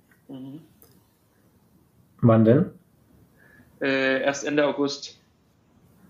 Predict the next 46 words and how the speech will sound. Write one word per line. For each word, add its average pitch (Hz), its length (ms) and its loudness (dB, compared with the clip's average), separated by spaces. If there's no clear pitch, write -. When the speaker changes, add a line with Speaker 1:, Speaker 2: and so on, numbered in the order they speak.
Speaker 2:
Ah, 101 180 6
okay. 107 320 4
Nee, 123 100 6
ich 127 80 4
hab 151 100 4
im 147 120 6
Mai, 127 320 4
ich - 100 -4
hab 139 80 6
im 135 120 6
Mai 120 440 6
Urlaub 117 280 4
geplant. 127 520 2
Speaker 1:
Okay. 143 200 -6
Speaker 2:
Und, 139 480 4
äh, 127 380 6
höchstwahrscheinlich 131 600 4
wird 127 120 4
der 123 80 6
ja 120 60 4
nicht 117 160 2
stattfinden. 151 580 2
Das 123 140 -4
wäre 120 100 6
nach 113 120 6
Sardinien 120 560 6
gewesen. 147 640 6
Hab 120 160 0
heute 143 160 2
Morgen 139 180 6
mal 143 100 4
so 131 80 6
ein 131 40 8
bisschen 131 180 4
drüber 131 180 6
nachgedacht, 135 400 4
was 117 140 -2
kann 151 160 2
man 151 100 4
denn 135 140 6
so 127 80 4
als 123 180 2
Alternative 131 540 4
machen? 110 300 4
Ich 107 100 -2
mein, 120 380 2